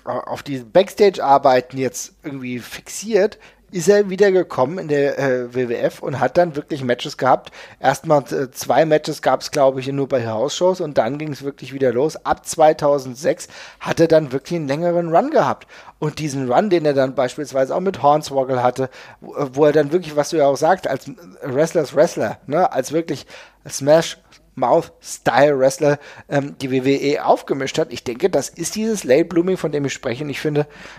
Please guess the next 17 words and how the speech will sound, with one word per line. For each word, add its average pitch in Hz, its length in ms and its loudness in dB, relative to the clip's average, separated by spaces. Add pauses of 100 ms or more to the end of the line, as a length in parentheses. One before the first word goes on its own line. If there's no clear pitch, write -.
(140)
ähm, 123 260 0
das 117 220 -6
hat 107 100 -2
er 107 80 -4
dann 104 160 -6
dementsprechend 104 520 -10
sogar 107 180 -6
kultiviert. 156 720 -4
Und 127 160 -8
mit 120 340 -6
einem 170 260 0
United 165 400 4
States 160 300 -2
Title 185 280 4
Run 110 140 -4
übrigens 104 320 -14
auch. - 220 -18